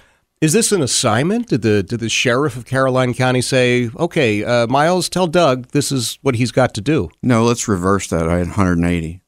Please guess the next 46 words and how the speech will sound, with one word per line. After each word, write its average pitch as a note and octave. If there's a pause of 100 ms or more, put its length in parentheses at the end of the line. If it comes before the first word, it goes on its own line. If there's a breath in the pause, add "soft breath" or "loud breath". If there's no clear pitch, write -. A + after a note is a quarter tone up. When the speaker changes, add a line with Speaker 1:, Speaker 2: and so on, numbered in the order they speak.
(100)
Speaker 2:
He A2+
came A#2
to F#2+
me F#2
and F2
said, F2+
"I'd G2+
like G#2
to F2
do E2
this." - (300)
Speaker 1:
Wow. C2+ (100)
Speaker 2:
And E2 (880)
I, -
I B2+
know F3
my F3+
sheriff D3
pretty B2
well. E2+
He's, G#2
Speaker 1:
Yeah. G#2
Speaker 2:
he's G2+
very A2+
into A2+ (280)
things F#2+
like F2+
this. F2 (100)
And F2+
I F#2
Speaker 1:
Yeah. A2+
Speaker 2:
told G2+
him, F2+
"Well, F2+
I'm G2+
gonna A2
go G#2
ask G2+
the G2
boss, F#2
but -
the F2
answer E2+
is D2
yes." -
Speaker 1:
<laughs> -